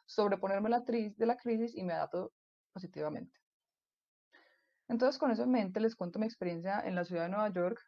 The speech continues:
Yo trabajé, eh, en mi pasantía de maestría con la Oficina de Resiliencia del Alcalde de Nueva York y el Centro de Ciudades Resilientes de Colombia, trabajando en la hoja de ruta de adaptación climática al veinte cincuenta de la ciudad de Nueva York.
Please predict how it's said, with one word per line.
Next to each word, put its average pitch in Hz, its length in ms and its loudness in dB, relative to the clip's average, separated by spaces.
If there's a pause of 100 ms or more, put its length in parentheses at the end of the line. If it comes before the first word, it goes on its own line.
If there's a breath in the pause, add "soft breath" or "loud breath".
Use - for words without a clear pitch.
(140)
Yo 160 120 -8
trabajé, 170 720 -2
eh, 185 340 -6
en 190 80 -4
mi 180 80 -2
pasantía 170 560 -4
de 190 80 0
maestría 170 580 -4
con 180 340 -4
la 165 100 -2
Oficina 165 420 -8
de 190 80 -2
Resiliencia 185 400 -6
del 196 100 -2
Alcalde 175 260 -6
de - 20 -4
Nueva 180 180 -2
York 160 340 -6 (420 soft breath)
y 190 80 -2
el 190 80 0
Centro 196 260 -4
de 185 40 -2
Ciudades 180 220 -2
Resilientes 185 320 -6
de 202 60 -4
Colombia, 190 540 -4 (260 soft breath)
trabajando 190 420 4
en 202 80 0
la 196 140 6
hoja 190 160 4
de 202 60 6
ruta 180 240 0
de 202 40 6
adaptación 165 320 -4
climática 185 560 -2
al 160 100 0
veinte 160 240 -6
cincuenta 185 400 -4
de 175 60 0
la - 20 -2
ciudad 160 180 -6
de 165 60 -6
Nueva 170 200 -6
York. - 240 -4